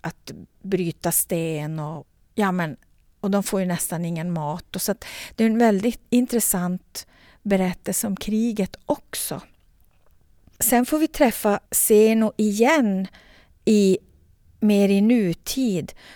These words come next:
för där får vi då ta, där får vi träffa en kille som heter Seymour, som är en sån här högkänslig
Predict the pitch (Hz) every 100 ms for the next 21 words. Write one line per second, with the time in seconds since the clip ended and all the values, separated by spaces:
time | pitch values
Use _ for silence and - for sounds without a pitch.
0 | - - 214 240 254 - 226 214 202 190
1 | 190 190 190 - - _ - 202 202 240
2 | 233 - 196 - 190 180 214 190 180 -
3 | - - - 226 196 175 185 - 180 185
4 | - 190 - 226 254 214 175 180 190 -
5 | - - - 202 190 185 208 185 185 -
6 | 254 220 185 - - 226 233 214 - 202
7 | 180 185